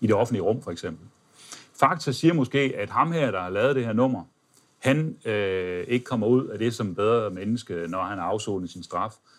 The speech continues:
Men derfor kan det jo godt være, at vi alligevel som politikere siger, og befolkningen siger, jamen det,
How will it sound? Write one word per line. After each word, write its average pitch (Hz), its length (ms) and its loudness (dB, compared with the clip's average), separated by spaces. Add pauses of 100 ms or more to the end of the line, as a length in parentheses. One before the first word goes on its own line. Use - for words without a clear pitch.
(120)
Men 110 100 -6
derfor 120 200 2
kan 107 120 -6
det 104 40 2
jo 95 60 0
godt 113 160 0
være, 117 100 0
at 104 60 -2
vi 104 80 -4
alligevel 107 360 -2
som - 140 -8
politikere 123 440 -2
siger, 113 280 -2 (520)
og 80 140 -10
befolkningen 147 500 2
siger, 104 300 -2 (400)
jamen 85 160 -8
det, 110 220 -6